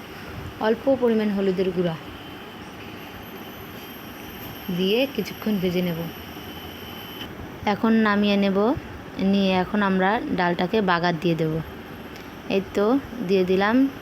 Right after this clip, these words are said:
সিদ্ধ করে ডালের ভিতরে দিয়ে দিলাম। এখন এটাকে কিছুক্ষণ নাড়াচাড়া করব। এই তো আমার ডাল রান্না প্রায়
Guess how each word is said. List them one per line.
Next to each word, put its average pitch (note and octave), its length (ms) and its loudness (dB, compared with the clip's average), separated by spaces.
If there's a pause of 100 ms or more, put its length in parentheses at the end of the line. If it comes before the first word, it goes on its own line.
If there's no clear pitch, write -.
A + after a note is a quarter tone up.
(1200)
সিদ্ধ F#3+ 300 2
করে G3+ 200 2
ডালের F#3+ 240 4 (100)
ভিতরে F3+ 340 -2
দিয়ে F#3 200 2
দিলাম। G3 260 4 (1700)
এখন G#3+ 240 -4 (120)
এটাকে F#3+ 220 -2 (100)
কিছুক্ষণ G3 460 -2
নাড়াচাড়া F#3 460 2
করব। E3 160 -2 (4000)
এই F3+ 60 0 (100)
তো - 120 -10
আমার G3 220 0
ডাল F#3 220 4
রান্না F#3+ 240 0 (120)
প্রায় F#3 200 0